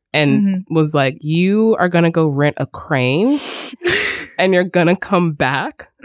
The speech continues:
Speaker 1: even though you don't have the permit or the skill to do so."
Speaker 2: Mm-hmm, mm-hmm, mm-hmm.
Speaker 1: And this poor engineer was like, "Okay."
Speaker 2: <laughs> Yeah, yeah. So, mm, that's,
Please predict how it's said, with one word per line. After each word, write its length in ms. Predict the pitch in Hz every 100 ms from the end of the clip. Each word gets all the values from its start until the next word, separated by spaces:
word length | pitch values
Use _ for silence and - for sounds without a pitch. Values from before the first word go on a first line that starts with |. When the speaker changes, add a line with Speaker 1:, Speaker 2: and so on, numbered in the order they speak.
| -
Speaker 1:
even 320 | 202 254 226 214
though 80 |
you 180 | 208 226
don't 340 | 190 185 196 -
have 240 | 226 214
the 120 | 208
permit 580 | 214 - 214 208 196 185 -
or 180 | 196 208
the 140 | 190
skill 500 | - - 233 180 190
to 120 | 208
do 240 | 208 156 151
so." 560 | - 214 233 254 302
Speaker 2:
Mm-hmm, 280 | 320 185 185
mm-hmm, 180 | 180 185
mm-hmm. 300 | 190 190 175 247 -
Speaker 1:
And 260 | 226 220 226
this 180 | 262 -
poor 300 | - 247 214
engineer 520 | 226 208 185 196 202
was 220 | 185 180
like, 360 | 180 160 151 _ _ _ _ _ _ _ _ _ _ _ - - -
"Okay." 520 | - - - - -
Speaker 2:
<laughs> 60 | - - - - - - _
Yeah, 1120 | 175 165 160 151 143 135 131 131 131 131 131 - _ 98 139
yeah. 680 | 123 120 113 117 110 101 156
So, 520 | - 214 214 214 190 -
mm, 480 | 202 240 240 220 233
that's, 540 | 240 226 220 - -